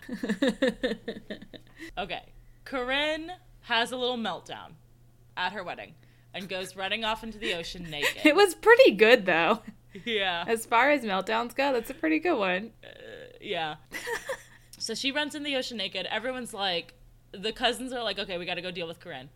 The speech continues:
Speaker 2: They go get Corinne. And, man, I read this, like, an hour ago. I should be able <laughs> to remember it.
Speaker 1: <laughs>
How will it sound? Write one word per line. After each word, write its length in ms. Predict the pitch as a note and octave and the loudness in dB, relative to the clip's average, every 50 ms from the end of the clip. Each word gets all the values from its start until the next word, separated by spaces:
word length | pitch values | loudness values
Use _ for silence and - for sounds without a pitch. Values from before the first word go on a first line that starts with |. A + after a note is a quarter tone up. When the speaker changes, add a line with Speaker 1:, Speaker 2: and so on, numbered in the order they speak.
| - - - - | -20 -20 -20 -16
Speaker 2:
They 100 | - G3 | -12 -8
go 140 | G3 G#3+ A3 | -6 -6 -4
get 160 | A3 C4 C4 | -4 -4 -6
Corinne. 320 | - D4+ G#3+ E3+ D#3 E3 F3 - - - - - _ _ _ _ _ - - - - - - - - - | -4 -4 -4 -4 -6 -8 -14 -20 -20 -20 -20 -20 _ _ _ _ _ -20 -20 -20 -20 -20 -20 -20 -14 -8
And, 680 | - F#3+ F#3+ F#3 F3+ F3+ F3+ F3 F3 F3 F3+ F3 F3 F3+ F3 - - - - - - - - - - _ _ _ _ _ - - - _ - - - - | -4 -4 -2 -2 -2 -2 -2 -2 -4 -6 -8 -12 -14 -14 -16 -20 -20 -20 -20 -20 -20 -20 -20 -20 -20 _ _ _ _ _ -20 -20 -20 _ -20 -20 -20 -20
man, 280 | - D#3+ E3 F3+ F3+ E3+ | -18 -16 -14 -12 -10 -10
I 80 | D#3 D3 | -10 -10
read 200 | D3+ D#3+ D#3+ D#3 | -10 -12 -12 -12
this, 200 | E3 D#3+ - - | -12 -14 -14 -14
like, 160 | D#3 C#3+ - | -14 -14 -14
an 100 | C3+ - - | -16 -16 -14
hour 260 | C3+ C#3 C#3+ D3 C#3 | -12 -10 -10 -10 -10
ago. 180 | C#3 C3+ C#3 C3 | -12 -12 -12 -12
I 100 | B2 B2 | -12 -12
should 180 | C#3 - - B2 | -12 -14 -14 -12
be 80 | C3+ | -12
able 260 | D3 D#3+ E3+ F#3+ G#3+ G#3+ | -10 -10 -8 -8 -8 -4
<laughs> 0 | |
to 80 | A3+ A#3+ | -4 -4
remember 600 | B3+ A#3+ A#3+ A#3+ A3 G3 F#3+ F#3 G3 G3 E3+ D3 | -4 -4 -6 -6 -8 -8 -8 -10 -10 -12 -10 -10
it. 180 | C3 F#2+ - - - - D4 D#4+ E4+ D#4+ - - - A4 A#4 A#4+ B4+ B4 - - - | -10 -12 -14 -18 -20 -20 -18 -16 -16 -16 -10 -2 2 4 6 8 8 6 4 4 2
Speaker 1:
<laughs> 720 | E4+ - - - F4 - - D#4+ D#4+ - - C#4 B3+ A3 | 2 4 6 2 4 4 4 2 2 2 0 -2 -2 -2